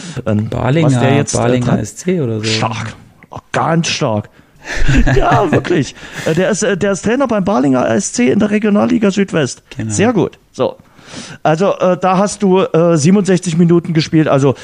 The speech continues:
Speaker 1: schon einen gewissen Anteil. Bei der zweiten Relegation zweitausenddreizehn, Gesamtspielzeit eine Minute.
Speaker 2: Ja.
Speaker 1: Im, im, im, im, im Relegationshinspiel,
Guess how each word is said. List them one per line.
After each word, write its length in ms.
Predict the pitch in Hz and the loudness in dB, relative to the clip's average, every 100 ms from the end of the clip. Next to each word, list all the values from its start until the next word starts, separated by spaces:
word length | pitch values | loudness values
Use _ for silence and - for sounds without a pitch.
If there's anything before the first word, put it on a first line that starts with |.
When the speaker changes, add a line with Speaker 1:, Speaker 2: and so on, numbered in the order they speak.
| - - | -16 -18
Speaker 1:
schon 260 | 135 156 165 | -4 0 0
einen 100 | 127 | 0
gewissen 380 | 120 143 - | 0 0 0
Anteil. 480 | 143 107 104 101 - - - - | -4 -4 -4 -6 -8 -14 -20 -4
Bei 120 | 135 | -2
der 160 | 131 123 | 0 -2
zweiten 500 | - 131 185 - 311 | -2 0 0 -2 -4
Relegation 640 | 254 196 175 - 151 113 - | -4 0 -2 0 0 0 -4
zweitausenddreizehn, 1080 | - 160 175 165 147 139 131 208 - 185 110 - - | 0 2 4 2 2 0 0 0 0 -2 -2 -8 -4
Gesamtspielzeit 1120 | 156 127 156 247 - - 220 - 190 180 180 - - | -2 0 0 0 -4 0 0 0 -2 -2 -2 -10 -4
eine 280 | 220 285 | -2 2
Minute. 480 | 269 240 269 - 123 - _ _ _ - | 4 4 2 2 -2 -4 _ _ _ -10
Speaker 2:
Ja. 160 | 101 104 | -6 0
Speaker 1:
Im, 200 | 156 180 | 2 2
im, 140 | 170 143 | 2 2
im, 180 | 151 156 | 2 2
im, 180 | 143 - | 2 4
im 160 | 160 | 2
Relegationshinspiel, 1120 | 139 180 185 165 170 131 - 311 - - 220 | 4 2 0 0 0 0 -2 -6 -4 -2 -2